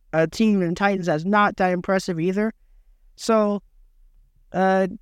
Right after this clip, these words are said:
I don't know why. I think the Tit-, I think the Ravens get the edge here, but I, I wouldn't be surprised if it's a low-scoring game and it's not exactly entertaining. But I think the Ravens get the edge over the Titans. It'll be a close game, though. It won't be a blowout. Uh, let's see here.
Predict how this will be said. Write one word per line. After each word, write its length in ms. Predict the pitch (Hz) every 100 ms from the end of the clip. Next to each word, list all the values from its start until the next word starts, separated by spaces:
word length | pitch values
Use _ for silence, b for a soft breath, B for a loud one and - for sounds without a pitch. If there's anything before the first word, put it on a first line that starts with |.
| _ _ _ _ -
I 100 | 220
don't 160 | 240
know 160 | 233 233
why. 280 | 220 214 214
I 60 |
think 240 | 202 202 180
the 80 | 185
Tit-, 100 | 165
I 120 | 202
think 140 | 240
the 60 | 190
Ravens 300 | 180 165 143
get 140 | 139
the 120 | 123
edge 160 | 113 104
here, 160 | 107 113
but 180 | 156
I, 220 | 196 208 -
I 180 | 165 233
wouldn't 220 | 254 240
be 60 |
surprised 320 | 214 202 196 190
if 60 |
it's 80 | 170
a 40 |
low-scoring 600 | 151 160 165 - 147 147
game 420 | 135 131 131 131 131 _ _ _ _
and 280 | 139 139 135
it's 240 | 135 123 - _
not 340 | - 147 151 135
exactly 300 | 139 147 143
entertaining. 560 | 139 123 135 139 143 - _ _ _ _ _ _
But 120 | 165
I 40 |
think 120 | 190 185
the 60 |
Ravens 320 | 170 170 165
get 180 | - 147
the 120 | 120 120
edge 160 | 120
over 120 | 123
the 60 | 113
Titans. 280 | 113 90 120
It'll 100 | 180
be 80 | 185
a 40 |
close 240 | 160 127
game, 180 | - 101
though. 240 | - - - _
It 60 | 131
won't 140 | 175
be 80 | 143
a 40 |
blowout. 400 | 120 104 - - - _ _ _
Uh, 400 | 147 165 180 170 160 - _ _ _ _ _ _ _ _
let's 180 | 123 -
see 260 | - 131 123
here. 340 | 120 113 117